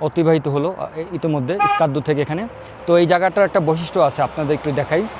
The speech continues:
এই যে এই রাস্তাটা চলে গেছে ইসলামাবাদের দিকে, এদিকে ইসলামাবাদ চারশো প্রায় ছিয়াত্তর কিলোমিটার এখান থেকে পুরা পাহাড়ি রাস্তা ধরে। আর এই দিকে হচ্ছে গিয়ে আমরা যাব,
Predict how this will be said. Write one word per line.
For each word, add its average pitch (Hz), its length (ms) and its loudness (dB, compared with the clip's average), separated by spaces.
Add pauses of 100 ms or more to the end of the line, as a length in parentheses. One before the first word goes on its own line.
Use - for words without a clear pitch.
(220)
এই 170 80 2
যে 180 160 6
এই 185 60 8
রাস্তাটা 185 360 4
চলে 202 280 6
গেছে 190 200 4
ইসলামাবাদের 139 640 2
দিকে, 107 340 -8
এদিকে 175 680 4
ইসলামাবাদ 165 500 2
চারশো 165 580 4 (340)
প্রায় 151 120 0
ছিয়াত্তর 160 440 2
কিলোমিটার 120 420 -2
এখান 131 180 -4
থেকে 214 300 -4 (100)
পুরা 151 180 4
পাহাড়ি 135 300 0
রাস্তা 135 240 -4
ধরে। 135 220 -4 (420)
আর 113 300 -6 (100)
এই 170 200 2
দিকে 180 440 2
হচ্ছে 165 260 -2
গিয়ে 165 120 4
আমরা 147 220 4
যাব, 135 340 0